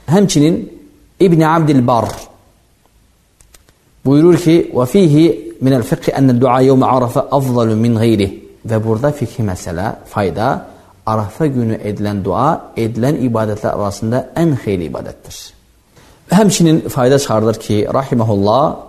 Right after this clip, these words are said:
Arafa gününün bütün günlərdən ən əfsəl olmasına dəlildir. Digər günlərdən, yəni Qədirlə yarışır, necə ki, bundan öncə zikr etdik.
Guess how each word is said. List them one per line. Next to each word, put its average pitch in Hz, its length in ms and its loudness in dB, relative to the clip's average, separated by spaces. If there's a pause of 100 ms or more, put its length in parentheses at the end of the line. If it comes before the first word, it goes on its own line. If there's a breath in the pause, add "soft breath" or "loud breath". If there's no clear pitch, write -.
(260)
Arafa 143 340 2
gününün 143 440 4 (260)
bütün 190 400 2
günlərdən 147 520 4 (120)
ən 202 260 2
əfsəl 151 480 0
olmasına 139 500 2 (100)
dəlildir. 90 400 -2 (1160)
Digər 95 300 -2
günlərdən, 90 600 -6 (280)
yəni 131 240 -2
Qədirlə 131 340 2
yarışır, 110 380 0
necə 98 240 -2
ki, 101 140 -6
bundan 98 220 -4
öncə 110 380 -4
zikr 107 220 -4
etdik. 143 300 -4